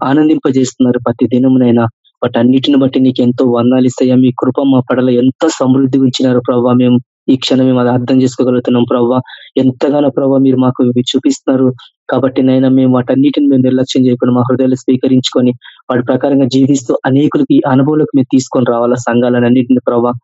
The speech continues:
అనేకులను ప్రభా. ఆ రీతిగా ప్రభా, మమ్మల్ని నడిపించి బలపరచమని ప్రాదిష్టమైన ఈ రోజు ప్రభా, ఈ వాక్యం మీరు మాకు అనుగ్రహించినారు ప్రభా. ఇది మాది ప్రభా. ఈ రోజు మాకు ఇది బయలుపరచబడింది కనుక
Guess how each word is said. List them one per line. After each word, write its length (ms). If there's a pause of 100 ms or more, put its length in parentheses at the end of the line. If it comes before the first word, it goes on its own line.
(260)
అనేకులను 420
ప్రభా. 360 (160)
ఆ 100
రీతిగా 420
ప్రభా, 240
మమ్మల్ని 280
నడిపించి 440 (440)
బలపరచమని 600
ప్రాదిష్టమైన 640 (380)
ఈ 60
రోజు 300
ప్రభా, 220 (120)
ఈ 20
వాక్యం 380
మీరు 200
మాకు 160
అనుగ్రహించినారు 580
ప్రభా. 240
ఇది 100
మాది 340
ప్రభా. 340 (360)
ఈ 160
రోజు 240
మాకు 140
ఇది 100
బయలుపరచబడింది 680
కనుక 180